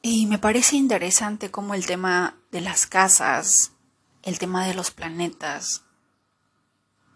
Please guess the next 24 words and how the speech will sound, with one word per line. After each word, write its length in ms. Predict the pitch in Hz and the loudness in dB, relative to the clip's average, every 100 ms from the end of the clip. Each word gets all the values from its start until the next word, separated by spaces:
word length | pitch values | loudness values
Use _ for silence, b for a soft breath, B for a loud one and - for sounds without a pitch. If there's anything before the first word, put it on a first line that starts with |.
| _ | _
y 80 | 208 | -2
más 180 | 208 - | 2 2
que 80 | 214 | 2
nada 220 | 226 240 | 2 2
en 160 | 196 | 4
India, 260 | 226 220 165 | 4 4 2
en 80 | 165 | 2
la 80 | 156 | 0
casa 240 | - - | -2 -4
nueve, 320 | 196 226 175 | -2 0 0
la 60 | 165 | 2
espiritualidad, 760 | - - 190 180 170 170 185 | 0 0 -2 -2 -2 2 2
lo 140 | 180 - | 2 0
que 100 | 175 | 0
yo 140 | 190 | 2
siempre 340 | - 202 208 | 2 0 0
he 40 | 220 | 0
sentido, 520 | 196 165 190 190 170 | 0 -4 -6 -4 -4
lo 120 | 160 | -8
que 120 | - | -12
yo 100 | 160 | -2
siempre 420 | 165 - 190 185 185 | 0 0 -2 -6 -6
he 40 | |
pensado, 640 | 175 165 - 165 151 - | -6 -4 0 2 0 -2